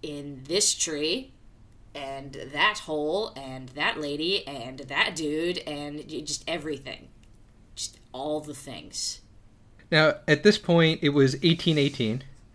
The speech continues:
Speaker 2: So Mary and Percy had been together for a couple years at this point. Percy was still married to the other woman.
Speaker 1: Of course.
Speaker 2: But Mary was introducing herself to people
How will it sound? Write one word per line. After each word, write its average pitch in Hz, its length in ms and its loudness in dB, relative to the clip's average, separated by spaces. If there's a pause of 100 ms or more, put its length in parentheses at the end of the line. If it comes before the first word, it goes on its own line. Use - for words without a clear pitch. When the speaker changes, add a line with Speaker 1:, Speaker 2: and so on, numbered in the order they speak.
(340)
Speaker 2:
So 135 520 8
Mary 143 680 8
and 117 720 6 (420)
Percy 156 340 10
had 135 80 6
been 143 140 6
together 131 280 6
for 143 120 2
a 123 60 4
couple 147 220 4
years 123 220 6
at 143 60 2
this 151 140 4
point. 165 320 0 (280)
Percy 185 260 10
was 156 140 6
still 151 160 6
married 131 380 8
to 165 100 4
the 160 140 6
other 160 160 6
woman. 170 420 4
Speaker 1:
Of 302 240 4
course. - 460 -6
Speaker 2:
But 170 120 12
Mary 190 300 12
was 170 240 12
introducing 165 580 6
herself 185 360 8
to - 80 -2
people 190 520 4